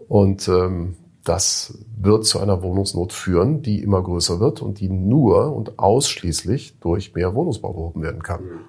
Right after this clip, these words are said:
Speaker 1: So, aber wer soll das machen? Die Bundeswehr sucht mehr Leute, dann sollen zigtausende Windräder aufgebaut werden und müssen aufgebaut werden. Ist ja auch sinnvoll und nützlich und ja, Wohnungen eben auch, ne? Und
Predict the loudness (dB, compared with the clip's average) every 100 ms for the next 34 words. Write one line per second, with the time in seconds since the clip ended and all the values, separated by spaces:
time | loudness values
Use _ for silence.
0 | _ _ _ 2 4 4 2 2 2 2
1 | 0 0 -2 -6 -10 -20 _ _ 0 4
2 | 4 6 4 2 0 0 2 2 4 2
3 | 0 -8 0 2 4 2 2 0 0 0
4 | 2 2 4 4 2 2 2 4 2 0
5 | -4 0 0 2 2 2 -2 -10 -6 -2
6 | 4 4 4 2 2 -4 -6 -2 -2 -2
7 | -6 -14 -20 _ _ _ -4 0 2 4
8 | 4 4 4 4 2 0 -2 -4 -10 -2
9 | -2 -2 2 2 0 -4 2 4 4 2
10 | 4 4 4 0 -2 0 0 -4 -6